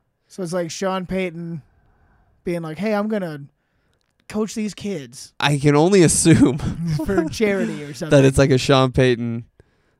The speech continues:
Speaker 2: Um,
Speaker 1: What a random impersonation to do.
Speaker 2: Like, why? Why?
Speaker 1: Is he, like, from
Speaker 2: How
Speaker 1: New
Speaker 2: did Sean
Speaker 1: Orleans?
Speaker 2: Payton get, Kurt Warner got a movie, though, too. Did you see that?
Speaker 1: <laughs> Yeah, dude.
Speaker 2: It's fucking, what is going on?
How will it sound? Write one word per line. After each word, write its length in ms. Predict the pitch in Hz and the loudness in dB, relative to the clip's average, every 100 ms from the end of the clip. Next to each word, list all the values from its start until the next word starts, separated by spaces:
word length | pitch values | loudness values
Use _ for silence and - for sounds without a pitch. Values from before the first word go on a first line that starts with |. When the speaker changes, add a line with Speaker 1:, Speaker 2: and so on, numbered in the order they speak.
| - | -10
Speaker 2:
Um, 340 | 117 113 101 113 | -8 -8 -8 -6
Speaker 1:
What 120 | 220 | -4
a 60 | 302 | -4
random 500 | 202 214 226 202 190 | -4 -4 -4 -6 -8
impersonation 680 | 170 175 180 160 160 147 135 | -12 -10 -10 -10 -12 -14 -16
to 60 | |
do. 220 | 107 90 - | -18 -20 -8
Speaker 2:
Like, 180 | 160 147 | -6 -4
why? 180 | 180 208 | -2 -2
Why? 640 | 143 170 196 151 135 104 64 50 _ | -2 -4 -4 -6 -8 -14 -20 -20 _
Speaker 1:
Is 120 | 170 139 | -12 -6
he, 100 | 190 | -4
like, 140 | 190 | -4
from 120 | 190 | -4
Speaker 2:
How 100 | 190 | 4
Speaker 1:
New 60 | 226 | 6
Speaker 2:
did 100 | 208 | 6
Sean 100 | 202 202 | 6 6
Speaker 1:
Orleans? 40 | 160 | 6
Speaker 2:
Payton 220 | 185 208 | 4 4
get, 340 | 156 - - - | 0 -6 -10 2
Kurt 260 | - 320 | 6 6
Warner 280 | 233 302 349 | 8 8 8
got 160 | 156 151 | 6 4
a 40 | |
movie, 260 | 151 165 175 | 6 6 6
though, 160 | 175 175 | 6 4
too. 260 | - 233 | 4 4
Did 80 | - | 4
you 80 | 196 | 2
see 200 | 196 226 | 4 6
that? 340 | 208 202 240 262 | 10 10 10 6
Speaker 1:
<laughs> 160 | 226 | 0
Yeah, 280 | 254 226 226 | -6 -4 -4
dude. 320 | 214 214 226 | -4 -8 -8
Speaker 2:
It's 120 | 214 - | -10 -4
fucking, 360 | - 220 208 | 2 2 4
what 120 | 214 | 4
is 100 | 226 | 4
going 260 | 202 208 202 | 4 6 6
on? 440 | 226 285 139 120 | 6 4 0 -4